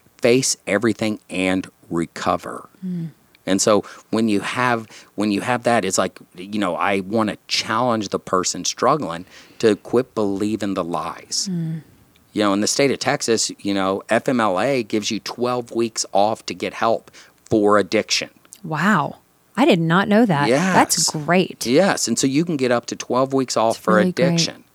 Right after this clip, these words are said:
Speaker 1: You know, it's the same thing if you have cancer or any other
Speaker 2: Mm-hmm.
Speaker 1: debilitating disease.
Speaker 2: Mm.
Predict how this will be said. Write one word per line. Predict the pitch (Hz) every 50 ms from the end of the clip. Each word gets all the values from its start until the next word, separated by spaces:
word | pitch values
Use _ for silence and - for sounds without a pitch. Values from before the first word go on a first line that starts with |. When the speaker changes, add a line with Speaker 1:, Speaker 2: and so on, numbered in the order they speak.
| _ _ _ _ _ _ _ _ _
Speaker 1:
You | - 113
know, | 113 123 131
it's | - 123 117
the | - 113
same | - - 123 131 117
thing | - 123 117 113 113
if | 101 - -
you | 104
have | 101 98 92 -
cancer | - - 120 120 117 - - 120 113
or | 107 85 82 80 - - - - _ _ -
any | - 113 123 120 110
other | 107 110 117 104 95 85 76 - - - - -
Speaker 2:
Mm-hmm. | 190 170 151 196
Speaker 1:
debilitating | 107 95 80 - 104 110 120 123 - - 117 110 110 110 101 95
disease. | 80 87 80 73 73 73 82 95 120 120 113 - - - 185 180 175
Speaker 2:
Mm. | 170 165 165 170